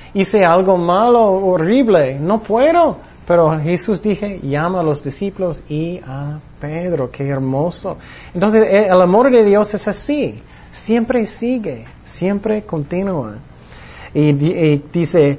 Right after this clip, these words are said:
que Él va delante de vosotros a Galilea, allí le veráis como os dijo. Y entonces, ¿qué pasó <laughs> después de eso?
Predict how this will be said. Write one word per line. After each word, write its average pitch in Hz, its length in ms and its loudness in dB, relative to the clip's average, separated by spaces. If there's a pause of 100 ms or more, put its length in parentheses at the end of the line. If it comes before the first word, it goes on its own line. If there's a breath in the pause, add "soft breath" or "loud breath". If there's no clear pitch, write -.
(160 loud breath)
que 156 240 2
Él 170 280 4
va 180 260 4
delante 175 580 2
de 160 120 2
vosotros 185 720 0
a 147 60 0
Galilea, 156 720 2
allí 165 340 2
le 147 200 4
veráis 139 760 0 (260 loud breath)
como 151 460 0
os 135 300 -4 (120)
dijo. 120 520 -4 (600 loud breath)
Y 175 120 4
entonces, 185 500 2
¿qué 220 140 0
pasó 214 380 0
<laughs> - 60 -14
después 202 420 0
de 202 200 2
eso? 123 320 -4